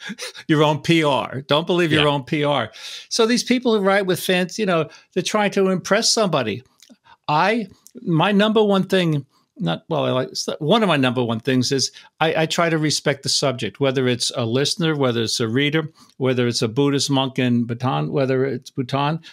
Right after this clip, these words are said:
Speaker 1: whether it's the environment in Costa Rica. Respecting the subject is so important. So when I'm writing or, or whatever, I'm, I'm respecting the subject and say, "What, what, you know, what are they gonna think about this sentence?"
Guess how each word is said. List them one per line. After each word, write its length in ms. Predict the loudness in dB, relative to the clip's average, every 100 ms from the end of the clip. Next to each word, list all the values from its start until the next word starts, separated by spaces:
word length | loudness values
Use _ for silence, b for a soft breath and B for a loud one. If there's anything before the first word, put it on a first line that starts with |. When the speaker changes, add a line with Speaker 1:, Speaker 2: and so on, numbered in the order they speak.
| B
Speaker 1:
whether 360 | -2 0 2 2
it's 240 | 0 -2
the 320 | 0 0 0 -4 _ _
environment 720 | 0 0 2 2 2 0 -2 -2
in 60 | -2
Costa 400 | -2 -2 -2 -2
Rica. 380 | -2 0 -4 -4 B B
Respecting 640 | -2 -2 -2 -2 -2 0 0
the 80 | 0
subject 540 | 0 0 0 -4 -2
is 160 | -2 0
so 220 | 0 0
important. 420 | 0 -2 -2 -2
So 140 | -2 0
when 160 | 0
I'm 180 | 0 0
writing 440 | 0 0 -2 -4 -6 B B -4
or, 300 | 0 0 -2 _ -2
or 200 | 0 0
whatever, 560 | -2 0 0 0 -2 -6 B B _
I'm, 280 | -2 0 -2 -2
I'm 220 | -2 -2 -2
respecting 600 | -2 -2 0 0 0 -2
the 60 | 0
subject 440 | 0 -2 -2 -2
and 100 | -2
say, 160 | 0 -2
"What, 400 | -2 -2 -2 -4
what, 180 | -8 -6
you 80 | -4
know, 260 | -4 -6 b b b _
what 160 | -2 0
are 60 | 2
they 200 | 2 2
gonna 240 | 0 0
think 280 | 0 0 0
about 340 | 0 0 0
this 180 | -2 -2
sentence?" 640 | 0 -2 -4 -8 -6 -6